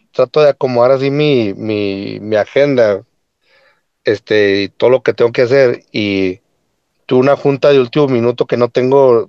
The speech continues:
usualmente en esos miércoles, y tuve que ir al funeral de, del, porque falleció el papá de unos, un amigo cercano,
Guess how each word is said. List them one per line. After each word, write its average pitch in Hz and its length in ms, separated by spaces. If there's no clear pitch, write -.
usualmente 127 580
en 131 80
esos 135 240
miércoles, 123 560
y 113 120
tuve 113 220
que 127 100
ir - 20
al 120 80
funeral 113 320
de, 110 320
del, 95 260
porque 101 220
falleció 107 300
el 117 80
papá - 240
de 113 80
unos, 113 220
un 117 100
amigo 113 260
cercano, 110 460